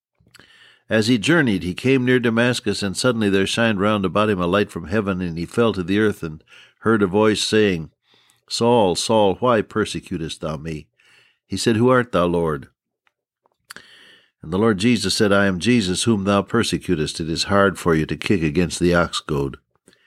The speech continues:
like a dumb ox that kicks against the goad that moves him on toward slaughter."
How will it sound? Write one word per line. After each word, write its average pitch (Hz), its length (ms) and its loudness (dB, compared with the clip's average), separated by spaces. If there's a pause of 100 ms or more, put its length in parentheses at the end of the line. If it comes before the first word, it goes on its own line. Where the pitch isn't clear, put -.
(480)
like 85 140 -4
a 85 60 4
dumb 92 260 2
ox 87 260 0
that - 180 -2
kicks - 300 -2
against 80 320 -2
the 87 80 0
goad 90 340 2
that 78 240 -4
moves 85 300 0
him 80 160 0
on 85 220 0
toward 82 300 -2
slaughter." 73 360 -4